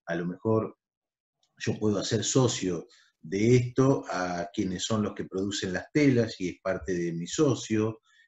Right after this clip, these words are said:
este, o puedo hacer socios, eh, a una pequeña empresa de logística para que me haga toda la distribución, o me puedo hacer socio a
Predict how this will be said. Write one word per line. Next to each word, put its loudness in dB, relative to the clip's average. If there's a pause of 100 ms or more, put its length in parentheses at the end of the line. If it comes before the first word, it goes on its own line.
este, -4
o 0
puedo 0
hacer -4
socios, 2 (320)
eh, -4
a -2
una -4
pequeña -4
empresa -2
de -4
logística 0
para -4
que -6
me -6
haga -2
toda -4
la -4
distribución, -2 (420)
o 2
me 0
puedo 2
hacer -2
socio -2
a -4